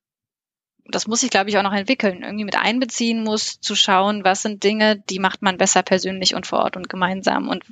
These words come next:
was sind Dinge, die kann man digital machen und da vielleicht auch den Vorlieben der Einzelnen irgendwie so ein bisschen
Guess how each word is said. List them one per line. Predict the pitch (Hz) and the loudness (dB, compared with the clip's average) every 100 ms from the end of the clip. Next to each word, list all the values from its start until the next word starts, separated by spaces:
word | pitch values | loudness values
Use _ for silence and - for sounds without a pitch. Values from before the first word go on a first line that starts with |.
| - | -4
was | 180 180 | -4 -2
sind | 180 | -4
Dinge, | 190 190 | -4 -4
die | 180 | -6
kann | - | -4
man | 190 180 | -4 -2
digital | 185 185 - 185 | -4 -4 0 0
machen | 190 190 208 196 - - - - - - | 0 -4 -4 -8 -14 -20 -18 -18 -18 -6
und | 202 190 | 0 4
da | 196 | 4
vielleicht | 185 196 196 - | 4 2 0 0
auch | 180 - | -2 -2
den | - 190 185 | -2 -2 0
Vorlieben | - 196 202 196 185 | 2 2 4 0 0
der | - | -2
Einzelnen | 190 - 185 180 | -2 -4 -4 -4
irgendwie | 190 180 | -6 -8
so | 180 | -6
ein | |
bisschen | 175 - 190 185 | -2 0 -2 -8